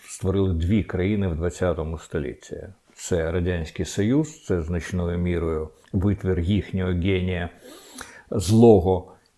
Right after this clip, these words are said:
І, е, це держава Ізраїль, це витвір їхнього доброго генія. Ну, звісно, не по, доброго, не по відношенню до арабів, але, скажімо, це от вийшло у них все-таки значно більш симпатичніше, ніж Радянський Союз.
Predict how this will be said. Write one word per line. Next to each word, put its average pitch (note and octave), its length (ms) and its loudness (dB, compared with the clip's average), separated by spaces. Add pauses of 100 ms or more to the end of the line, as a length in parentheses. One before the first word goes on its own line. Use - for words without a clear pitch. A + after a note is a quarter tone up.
(140)
І, B2+ 300 4
е, A#2+ 640 4
це A#2 200 4
держава F#2+ 480 2
Ізраїль, A#2 500 2
це G2+ 200 -6
витвір G2 380 0
їхнього F#2 520 0
доброго E2 560 0
генія. D#2 580 -4
Ну, C#3 200 0
звісно, F#2+ 440 -2
не E2 140 -2
по, F2+ 200 -2
доброго, F#2 520 0
не F2+ 100 -2
по F2 140 -4
відношенню E2 580 -4
до D#2+ 120 -2
арабів, A2+ 500 0 (960)
але, F#2+ 280 2
скажімо, F2+ 480 0
це G2 200 0
от F2 220 0
вийшло F2 420 0
у D#2+ 100 -2
них E2 320 -4 (300)
все-таки D#2+ 380 -4
значно E2 400 -4
більш D#2 260 -4
симпатичніше, E2+ 880 -4
ніж E2 400 -4
Радянський F2 640 -2
Союз. E2 500 -4